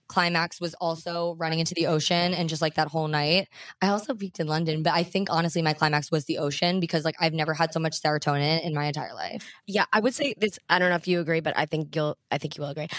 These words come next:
Speaker 2: I think the going out in London was more fun. Like, the, like, that club we went to was just so fun in London. And, like, whatever, I really liked that night better. But then the after in um, Barcelona was so much better than, like, the after in London.
Speaker 1: The Barcelona was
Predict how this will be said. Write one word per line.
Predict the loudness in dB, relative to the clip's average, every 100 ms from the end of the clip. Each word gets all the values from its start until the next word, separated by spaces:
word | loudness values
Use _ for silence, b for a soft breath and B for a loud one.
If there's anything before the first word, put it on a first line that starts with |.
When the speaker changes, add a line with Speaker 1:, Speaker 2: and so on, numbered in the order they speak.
| B 0
Speaker 2:
I | 0
think | 2 0
the | -2
going | -2 2 4 4 2
out | 4 4 2 0
in | 0
London | 2 2 0
was | 0
more | 0 -2
fun. | -4 -2 0 0 0 -2
Like, | 0 0
the, | 2 2
like, | 4 2
that | 2 0
club | 2 0
we | 2
went | 0 0
to | -2
was | -2
just | -2 0
so | 0 0
fun | 0 0
in | 0
London. | 0 0 -2 B B 2
And, | 4
like, | 4 2
whatever, | 4 4
I |
really | 2 2 0
liked | 0 -2 -2
that | 0 0
night | 0 -2 0
better. | 2 2
But | 2 2
then | 2 0
the | -2 2
after | 2 2 0 0 0 0
in | 0 0 -2 -4 _ _ _ _ _ _ 2
um, | 4 4 4 2 -2
Barcelona | -4 -2 -2 0
was | -2
so | -2 -2
much | -2 -2
better | -2 0
than, | -2 -2 -2
like, | -4
the | -4
after | -4 -4
in | -4
London. | -4 -4 -4 -6 -4
Speaker 1:
The | 0 2 0 -4 -2
Barcelona | 0 2 0 2 2 0
was | 0 -2